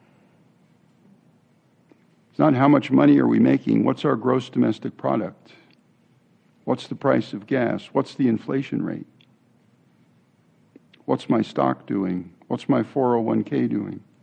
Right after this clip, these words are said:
It's not the first question. The first question is, are our communities flourishing?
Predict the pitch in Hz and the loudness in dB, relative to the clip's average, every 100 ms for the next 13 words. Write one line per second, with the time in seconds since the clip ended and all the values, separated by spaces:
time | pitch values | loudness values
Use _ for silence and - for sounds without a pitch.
0 | _ _ _ - 170 - - 165 - - | _ _ _ 0 0 -2 -4 -4 -4 -6
1 | 127 - - - _ _ _ _ _ - | -8 -8 -16 -18 _ _ _ _ _ -20
2 | - - 135 196 202 - 165 - 147 139 | -14 -8 4 4 4 4 2 4 6 6
3 | - - - - _ _ _ _ _ _ | 2 -10 -20 -20 _ _ _ _ _ _
4 | _ _ _ _ _ _ 131 135 156 165 | _ _ _ _ _ _ 0 2 2 2
5 | 147 147 175 170 131 113 104 - - 90 | 2 4 6 6 4 -2 -6 -8 -4 -2
6 | - - - - - - | -2 -4 -10 -10 -10 -10